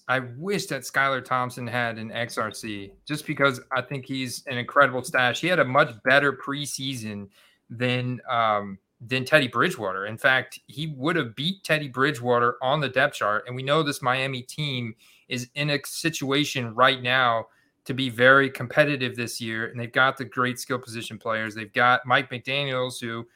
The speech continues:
you know, people are, are, you know, touting as he's looking like he was the mastermind in San Fran.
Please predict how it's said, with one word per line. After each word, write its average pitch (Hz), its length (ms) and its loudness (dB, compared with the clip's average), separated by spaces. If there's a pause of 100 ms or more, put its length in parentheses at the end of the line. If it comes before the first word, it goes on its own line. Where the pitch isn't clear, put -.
(560)
you 117 80 -6
know, 120 120 0
people 139 300 -2
are, 131 340 2
are, 127 400 0 (260)
you 139 140 -10
know, 120 240 -6
touting 143 520 4
as 127 180 -2
he's 143 280 -8
looking 139 420 2
like 131 260 2
he 147 140 -6
was 127 360 2
the 123 200 -6
mastermind 123 680 0
in 117 80 -10
San 123 280 -6
Fran. 135 580 0